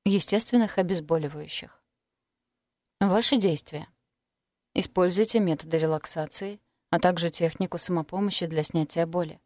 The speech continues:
Вспомните также рекомендации по стимулированию родовой деятельности. В самом начале активной фазы родов многие женщины выбирают медикаментозные средства обезболивания. Слушайте раздел "Разумное отношение к обезболиванию".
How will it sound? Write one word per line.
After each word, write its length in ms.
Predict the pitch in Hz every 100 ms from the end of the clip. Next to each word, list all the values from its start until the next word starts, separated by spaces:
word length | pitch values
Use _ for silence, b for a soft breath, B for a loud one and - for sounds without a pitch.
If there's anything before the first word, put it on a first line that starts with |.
| _ _ _ _ -
Вспомните 580 | - - 240 277 - 175
также 320 | 165 156 165
рекомендации 720 | 160 160 160 151 175 - 175
по 140 | -
стимулированию 720 | - 170 170 165 165 170 185 180
родовой 360 | 165 156 175
деятельности. 720 | 175 190 - 165 165 - 170 _ _ _ _ _ _
В 60 | -
самом 300 | 202 185 180
начале 420 | 180 - 190 208
активной 400 | 190 - 175 170
фазы 320 | 156 165 156
родов 340 | 165 190 208 - _ _ _
многие 380 | 208 214 190 190
женщины 460 | 170 208 - 214 175
выбирают 480 | 160 160 175 196 180
медикаментозные 880 | 165 160 170 165 - 170 175 196
средства 520 | 185 160 156 - - 170
обезболивания. 800 | 160 175 185 196 151 156 - _ _ _ _ _ _ _ -
Слушайте 520 | 214 247 - 262 220
раздел 440 | 180 156 175 208 _ _ _ _ -
"Разумное 580 | 202 185 185 180 170
отношение 560 | 160 170 160 175 175 214
к 80 | 196
обезболиванию". 800 | 160 165 165 165 156 156 -